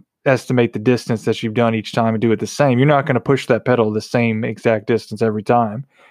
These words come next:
So your laps are gonna be a little less consistent, and that's what you're getting with the G twenty-nine as opposed to the load cell, which is measuring the pressure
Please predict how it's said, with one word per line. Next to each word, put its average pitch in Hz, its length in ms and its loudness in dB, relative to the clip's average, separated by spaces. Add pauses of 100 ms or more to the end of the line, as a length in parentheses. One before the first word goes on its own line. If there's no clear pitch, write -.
(220)
So - 140 0
your 113 140 4
laps 120 300 2
are 123 60 4
gonna 113 180 2
be 113 320 -2 (140)
a 135 60 -2
little 123 320 4
less 123 280 2
consistent, 120 580 0
and 113 100 -4
that's 117 180 0
what 110 140 -8
you're 123 80 2
getting 113 340 2
with 110 120 -4
the 117 60 -8
G 117 160 -2
twenty-nine 113 680 0 (420)
as 113 140 -2
opposed 113 320 0
to 120 80 -2
the 110 80 -2
load 123 260 2
cell, 120 300 2
which 113 180 0
is 107 80 -2
measuring 113 460 2
the 104 80 -10
pressure 127 580 0